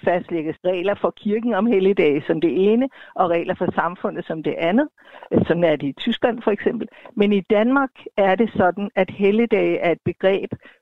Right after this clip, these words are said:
som har konsekvenser både internt i kirken og i samfundet som helhed. Og så siger regeringen, og det er jo en politisk beslutning,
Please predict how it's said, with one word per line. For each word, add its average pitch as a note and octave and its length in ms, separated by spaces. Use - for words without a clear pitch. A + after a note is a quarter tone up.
som F#3+ 160
har F3 140
konsekvenser F#3 800
både G#3+ 340
internt G#3 500
i F#3 200
kirken A3 340
og F#3+ 260
i F3 140
samfundet D3 440
som - 160
helhed. C3 340
Og A#3 100
så C#4+ 220
siger C4 180
regeringen, A#3 840
og F#3 140
det A3 60
er A#3 40
jo A#3 100
en E3+ 100
politisk G#3 600
beslutning, A3+ 640